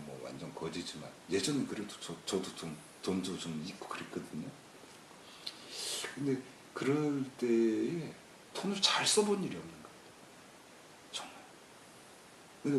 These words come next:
오히려 지금 돈이 없으니까 더 잘 쓰는 것 같아요, 지금, 지금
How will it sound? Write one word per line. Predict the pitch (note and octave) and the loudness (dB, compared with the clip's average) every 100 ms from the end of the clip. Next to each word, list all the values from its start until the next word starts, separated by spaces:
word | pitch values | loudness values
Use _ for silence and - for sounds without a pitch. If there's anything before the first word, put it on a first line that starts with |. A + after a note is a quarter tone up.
| C#3 | 8
오히려 | A3 G3 - | 10 10 10
지금 | - E3 - | 8 4 2
돈이 | E3+ F3+ | 6 8
없으니까 | D3+ D#3 C3+ C3 | 8 4 2 0
더 | - A2 | -2 -2
잘 | G#2 | -2
쓰는 | F#2+ G#2+ F2+ | -2 -2 -4
것 | - | -6
같아요, | - - | -10 4
지금, | - - - - | 6 6 4 8
지금 | - - | 10 10